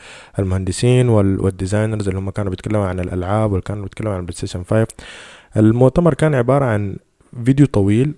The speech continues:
مدته تقريبا ما يقارب الثلاث ساعات. آه، الفيديو مما بدأ هو يعني بيجيب مشاهد من، آه، أو عبارة عن تريلرز لألعاب هتنزل، آه، مع،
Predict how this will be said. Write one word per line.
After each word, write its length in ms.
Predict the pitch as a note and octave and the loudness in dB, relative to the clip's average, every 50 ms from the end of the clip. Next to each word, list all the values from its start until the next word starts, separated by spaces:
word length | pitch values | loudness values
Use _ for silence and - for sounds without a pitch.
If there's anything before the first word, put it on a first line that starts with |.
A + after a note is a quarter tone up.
| _ _ | _ _
مدته 240 | A#2 A2+ G#2+ A2 G#2+ | -4 -2 0 0 -2
تقريبا 440 | G2+ - G#2+ - - A2 G#2+ G#2 G2 G2 G2 F#2+ F#2+ F#2 F#2 F#2 F#2 | -2 -4 -8 -4 -2 -2 0 0 -2 -2 -2 -4 -4 -4 -4 -4 -2
ما 100 | F#2 F#2 | -2 -4
يقارب 260 | F2+ - A2+ A2 G#2 | -2 -2 -4 -4 -4
الثلاث 320 | G#2 - G2+ G#2 G#2+ - | -4 -2 -2 -4 -4 -4
ساعات. 500 | F#2+ - G2+ F#2 F#2 G2+ C3 - - _ - - - - _ _ _ _ _ _ | -6 -6 -4 -4 -2 -2 -2 -4 -6 _ -20 -20 -20 -20 _ _ _ _ _ _
آه، 440 | - G2+ G2 G2 G2 G2 F#2+ - - - - _ - - - | -2 0 2 2 2 2 0 -2 -6 -10 -18 _ -6 0 0
الفيديو 320 | A2+ G#2+ B2+ E3 E3 E3+ | 2 4 4 4 4 6
مما 320 | C#3 C3+ C#3+ D3 C3+ A#2 A2 | 4 4 4 4 2 0 2
بدأ 380 | A2+ A#2+ B2 D3 D#3 F#3 G#3 - | 0 0 0 0 0 0 -2 0
هو 260 | B2+ B2 C3 C3 B2+ - - - | 0 2 4 4 2 0 -4 -4
يعني 280 | A2 G#2+ G2 G2+ G#2 | -4 -2 0 0 -2
بيجيب 400 | G2+ G2+ G#2 G2+ G#2+ A#2+ B2+ B2 | -2 -4 -6 -2 0 0 0 0
مشاهد 480 | A#2 G#2+ G2 - B2+ B2 A#2+ C3+ D#3+ E3 - _ _ | 0 -2 0 0 0 2 2 2 0 -2 -4 _ _
من، 380 | - G2+ G#2 G2+ G2 G2 G2 F#2+ | -8 -6 -4 -4 -4 -4 -4 -4
آه، 300 | F#2+ F#2 F#2 F#2 F#2 - - | -4 -4 -4 -4 -4 0 4
أو 160 | A#2 C#3+ D#3 | 4 4 6
عبارة 320 | C#3+ C#3 D3 F#3 G3+ F3+ | 4 2 0 0 0 0
عن 180 | C#3+ B2+ A2+ A2+ | 0 -2 -2 -2
تريلرز 480 | - - C#3+ D#3 C3 G2 F2+ - - - - - | -2 0 0 2 2 0 -2 -4 -10 -14 -10 -6
لألعاب 640 | G2 G2+ G2 G2 F#2+ - - F#2+ F2+ F#2+ G#2 B2 - - _ _ _ _ _ - | -4 -2 -2 -2 -2 -4 -4 -4 -2 -2 -2 -2 -4 -6 _ _ _ _ _ -4
هتنزل، 580 | E3 - D#3+ D#3+ D#3 C#3 C#3+ C3 A#2+ A2+ - - | 0 2 2 2 2 2 0 -2 -2 -4 -4 -4
آه، 280 | A2 G#2+ G#2 G2+ G#2 - | -2 -2 -2 -2 -4 -4
مع، 460 | A2+ C3 E3+ F3+ F3 F3+ G3+ G#3 G3 | -2 0 0 2 2 0 -2 -2 -4